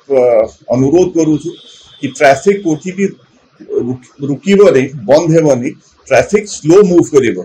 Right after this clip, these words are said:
କାହିଁକି ଆମର ମାଲତିପାଟପୁର ଯେ ଜାଗାରେ ପ୍ରଥମ ଡାଇଭରସନ ଅଛି, ସେ ଜାଗାରେ ଆମକୁ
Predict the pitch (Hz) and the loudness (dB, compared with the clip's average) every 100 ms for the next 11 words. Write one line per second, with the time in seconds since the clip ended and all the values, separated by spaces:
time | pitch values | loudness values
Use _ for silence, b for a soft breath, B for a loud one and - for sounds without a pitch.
0 | - 120 135 139 175 139 165 165 120 127 | -4 -2 -2 -4 -4 -2 -4 -2 -4 -4
1 | 160 151 143 - 156 143 127 127 131 139 | -6 0 0 -2 -10 -4 -2 -2 0 0
2 | 135 123 - 147 135 123 120 110 131 113 | -2 -4 -6 -4 0 0 -2 -2 -2 -2
3 | 98 - _ B B B B - - 151 | -6 -10 _ B B B B -20 -6 -4
4 | 151 151 156 185 175 135 - - 185 | 0 0 0 2 2 2 0 0 -4